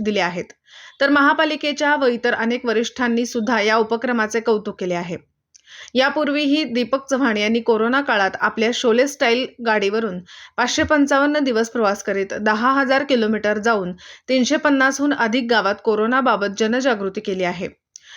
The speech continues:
चाळीसहून अधिक कोविड सेंटरमध्ये त्यांनी गाण्यांचे कार्यक्रम केले आहेत. आझादी का अमृत महोत्सव अंतर्गत त्यांनी मोफतपणे पंच्याहत्तर ठिकाणी देशगीतांचे कार्यक्रम केले आहेत.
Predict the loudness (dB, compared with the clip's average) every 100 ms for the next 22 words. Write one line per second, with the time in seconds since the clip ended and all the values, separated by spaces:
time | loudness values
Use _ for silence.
0 | -10 -2 2 2 0 -2 0 0 0 0
1 | 2 2 2 0 -2 0 0 0 -2 0
2 | 0 0 2 2 2 0 -2 0 0 0
3 | -4 -4 -2 -2 -4 -6 -14 -20 _ -20
4 | -6 -2 2 2 2 2 2 2 4 2
5 | 0 -2 -2 -4 -2 -2 -2 -2 -2 -2
6 | -2 2 2 2 2 0 0 0 -2 -2
7 | 0 0 -4 _ _ _ _ 0 2 2
8 | 0 0 0 0 2 2 2 4 4 2
9 | -2 -2 -2 -2 -2 -2 -2 -2 -4 -6
10 | -4 -2 -2 -6